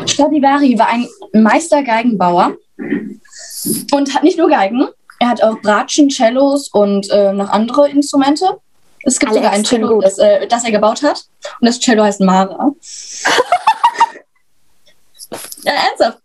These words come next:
Speaker 1: Und das gibt's, das, er, er ist sogar noch, ähm, das, ähm, ist sogar noch, ähm, intakt. Und, ähm, irgendwann wurde mal auch gespielt. Ich wollte mir mal anhören, wie sich das anhört, weil das soll sich sehr schön anhören. Ja, aber, ähm,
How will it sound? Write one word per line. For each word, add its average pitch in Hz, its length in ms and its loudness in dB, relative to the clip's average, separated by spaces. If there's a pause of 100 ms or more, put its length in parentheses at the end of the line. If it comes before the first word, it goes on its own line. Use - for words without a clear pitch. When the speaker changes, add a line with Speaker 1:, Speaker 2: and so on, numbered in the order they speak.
(240)
Speaker 1:
Und 240 80 0
das 247 160 -4
gibt's, 285 260 -2
das, 254 180 0
er, 262 340 0
er 254 120 -2
ist 277 200 -6
sogar 262 220 2
noch, 254 200 0
ähm, 220 420 0 (180)
das, 233 180 0
ähm, 208 640 0 (100)
ist 220 140 0
sogar 226 180 4
noch, 214 160 -2
ähm, 190 480 0 (520)
intakt. 247 520 -2 (480)
Und, 208 260 0
ähm, 202 460 2
irgendwann 226 320 4
wurde 214 140 4
mal 202 160 2
auch - 140 -2 (220)
gespielt. 247 320 0
Ich - 80 -4
wollte 196 140 0
mir 185 160 4
mal 185 300 4
anhören, 220 400 4
wie 220 100 0
sich 208 140 -2
das 185 160 -2
anhört, 208 360 -2
weil 196 100 4
das 190 100 0
soll 180 100 -2
sich 180 160 -6
sehr 190 160 0
schön 196 220 -2
anhören. 220 420 0 (960)
Ja, 240 100 2
aber, 220 260 0 (340)
ähm, 214 460 -2